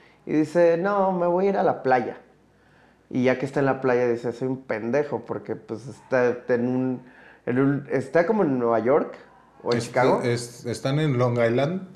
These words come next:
Speaker 1: Ajá.
Speaker 2: ellos, y van hacia
Speaker 1: A Montauk.
Speaker 2: el, el tren que va hacia Nueva York o a Montauk.
Speaker 1: Ajá.
Speaker 2: Él decide irse, por alguna razón está esa desesperación para irse para, a Montauk,
Speaker 1: Sí.
Speaker 2: que no lo sabe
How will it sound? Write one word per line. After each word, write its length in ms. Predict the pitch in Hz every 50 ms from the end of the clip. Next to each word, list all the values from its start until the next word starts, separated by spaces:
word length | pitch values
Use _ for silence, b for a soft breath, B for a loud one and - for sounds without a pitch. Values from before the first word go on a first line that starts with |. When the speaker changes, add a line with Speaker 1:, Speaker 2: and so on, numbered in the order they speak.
| -
Speaker 1:
Ajá. 260 | - 120 110 - - 139
Speaker 2:
ellos, 320 | 156 190 214 - - - - -
y 280 | 113 104 101 104 101 104
van 280 | 101 107 110 110 113 113
hacia 600 | 113 104 - - - 98 92 92 92 92 120 123
Speaker 1:
A 20 | 123
Montauk. 340 | 127 127 107 139 135 139 -
Speaker 2:
el, 120 | 110 107
el 100 | 104 98
tren 420 | - 120 110 117 117 117 113 117 113
que 140 | - - 110
va 200 | 101 104 98 98
hacia 380 | - 85 87 82 85 98 95
Nueva 200 | 92 92 92 101
York 360 | 113 147 180 220 233 - - - B B B B B B B B B -
o 80 | 98 95
a 40 | 92
Montauk. 560 | 98 101 104 104 101 143 127 95 - - - -
Speaker 1:
Ajá. 300 | 110 120 127 123 120 - - - - - - - - _
Speaker 2:
Él 360 | - 110 107 104 101 101 104
decide 480 | 110 110 107 - 110 107 101 104 101 101
irse, 360 | 101 101 101 98 - - 101
por 220 | 101 - 107 101
alguna 340 | 101 104 107 117 135 143 151
razón 560 | 151 143 131 98 - - - - 113 113 117
está 300 | 120 117 - - - 117
esa 200 | 113 107 - 123
desesperación 720 | 113 101 - 107 92 - - 104 98 92 - 110 107 104
para 240 | 104 - 107 98 95
irse 240 | 98 98 98 - 113
para, 300 | 104 - 101 92 92 92
a 40 | 98 98
Montauk, 500 | 104 113 123 135 135 190 220 220 220 -
Speaker 1:
Sí. 100 | 151 143
Speaker 2:
que 100 | 120 117
no 100 | 120 123
lo 100 | 127 120
sabe 400 | 123 - 135 123 131 156 175 214